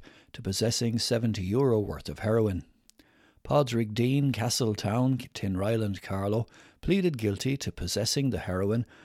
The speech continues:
after he was searched by Gardaí in River Court, Carlow,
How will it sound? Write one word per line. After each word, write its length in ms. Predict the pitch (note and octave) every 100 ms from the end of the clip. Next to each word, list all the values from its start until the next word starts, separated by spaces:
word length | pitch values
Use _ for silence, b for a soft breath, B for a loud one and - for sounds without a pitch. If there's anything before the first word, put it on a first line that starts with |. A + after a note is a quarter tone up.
| B -
after 300 | D#2+ - C2+
he 180 | F#2
was 160 | E2+ D2
searched 480 | - B2+ C#3 - -
by 180 | F2+ D2+
Gardaí 600 | F#2 F#2+ F#2 A2 A2+ -
in 200 | G2+ F#2
River 300 | B2 A#2 F#2+
Court, 420 | - E2+ D#2 -
Carlow, 480 | - E2 F2+ G2+